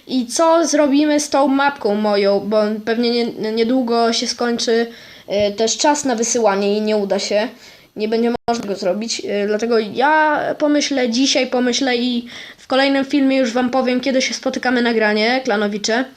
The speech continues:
E, ja wam to napiszę jeszcze w poczcie klubowej i proszę na poczcie klubowej nie pisać. E, nikt oprócz mnie wolałbym, żeby nie pisał. E, szanse mamy duże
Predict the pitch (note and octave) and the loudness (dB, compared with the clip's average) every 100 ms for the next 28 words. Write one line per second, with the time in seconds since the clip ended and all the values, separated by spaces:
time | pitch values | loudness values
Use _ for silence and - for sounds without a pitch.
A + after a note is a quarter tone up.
0 | - - - - - G#3 A#3 C4 C4 C4+ | -20 -20 -20 -12 -4 0 0 0 0 0
1 | C4 C#4 C4+ C4 C4 - C4+ - B3+ B3+ | 0 0 0 0 -2 -2 -2 -2 -2 0
2 | A#3 A#3 A3+ C4+ D4 A3 A3+ A3+ A3 G#3+ | 2 2 2 0 -2 -4 -4 -2 -4 -4
3 | A#3 A#3 A#3+ A#3 A#3 - A3+ A#3+ A#3 A3 | -4 -2 -2 -2 -4 -2 -2 0 0 0
4 | A3+ G#3+ A3+ A3+ G#3+ A#3 C#4 - A3+ G#3+ | 0 0 -4 -4 -2 -2 -2 -4 -2 0
5 | G#3 A3 G#3+ G#3+ A3 G#3+ A3 A3 G#3+ G3 | 0 -2 -2 -4 -4 -4 -2 0 0 0
6 | G#3+ G#3+ G#3 G#3+ G#3+ G3+ G#3 G3+ G#3 A3+ | 0 -2 0 -2 -2 0 -2 -2 -4 -2
7 | C#4 E4+ - - - - - - - - | -2 -4 -12 -18 -18 -20 -20 -20 -20 -6
8 | A3+ A3+ A3+ A3+ A#3 A3+ A3+ A3+ A#3 A#3 | -2 0 2 2 2 2 2 2 0 -6
9 | - - - - _ _ - - F#4 G4 | -18 -20 -20 -20 _ _ -6 0 2 4
10 | F#4 E4+ C#4+ C#4 C#4+ | 4 4 4 4 2